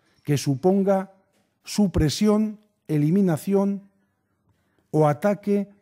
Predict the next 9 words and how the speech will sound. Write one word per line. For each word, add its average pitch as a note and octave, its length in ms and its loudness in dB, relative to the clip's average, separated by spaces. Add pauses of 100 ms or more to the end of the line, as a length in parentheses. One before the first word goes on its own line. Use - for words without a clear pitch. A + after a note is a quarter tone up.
(460)
o C3 120 2
limitación F#3 840 0 (500)
a G3+ 340 0
los D3 280 -2
derechos G3 800 -4
esenciales G3 1080 -2 (180)
de D#3+ 120 0
los E3 160 0
ciudadanos. E3+ 640 -4